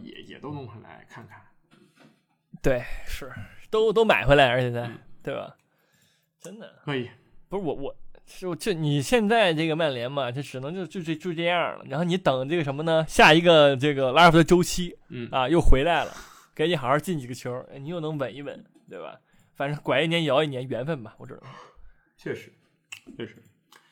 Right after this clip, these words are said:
Speaker 1: 来吧，说说你更认为更好的这个切尔西吧。嗯。
Speaker 2: <laughs> 哈哈。行。
Speaker 1: 向好。
Speaker 2: 不是，我也没，向好，真向好。这，这时候进四个，你说啥呢？对吧？斯特林独造三球，有点那个，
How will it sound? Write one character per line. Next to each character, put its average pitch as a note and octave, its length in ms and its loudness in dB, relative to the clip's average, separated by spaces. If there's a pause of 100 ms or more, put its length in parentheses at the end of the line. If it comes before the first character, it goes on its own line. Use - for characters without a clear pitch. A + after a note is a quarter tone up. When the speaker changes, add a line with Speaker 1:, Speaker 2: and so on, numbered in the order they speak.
(260)
Speaker 1:
来 D#3+ 140 2
吧， F#3+ 220 0
说 G3 200 0
说 G3+ 120 2
你 D3+ 140 -4
更 G3+ 220 -2
认 E3+ 140 -2
为 D3+ 140 -4
更 E3+ 200 -2
好 - 260 -12
的 A#2 60 -16
这 C#3+ 120 -10
个 D#3 80 -10
切 E3+ 160 -8
尔 A#2+ 80 -8
西 - 180 -12
吧。 C#3 200 -12 (160)
嗯。 A#2+ 140 -16 (1400)
Speaker 2:
<laughs> - 20 -14
哈 F3+ 220 6
哈。 C#3+ 300 4 (840)
行。 - 240 -6
Speaker 1:
向 D#3+ 140 4
好。 A#2+ 360 -6
Speaker 2:
不 - 80 -4
是， A3 60 0
我 G#3 140 -4
也 G#3+ 60 -2
没， D#3 320 -10 (420)
向 - 280 4
好， A#2 220 -4
真 A3 220 -4
向 G3 140 0
好。 A#2+ 100 -6
这， A3 160 -4
这 C4+ 180 0
时 F3 80 -2
候 F#3 80 4
进 G3+ 180 -2
四 F3+ 220 -4
个， B2 220 -8
你 C#3+ 80 -8
说 F#3+ 160 -2
啥 C3 140 -4
呢？ D3 240 -10
对 D#3 100 -8
吧？ D3 60 -8
斯 - 200 -16
特 G#3 80 4
林 F#3 160 2
独 C#3+ 160 -4
造 F3+ 160 4
三 C3 240 -2
球， A#2+ 140 -10
有 C3 80 -6
点 G#4+ 140 -4
那 D3 120 0
个， B2+ 240 -2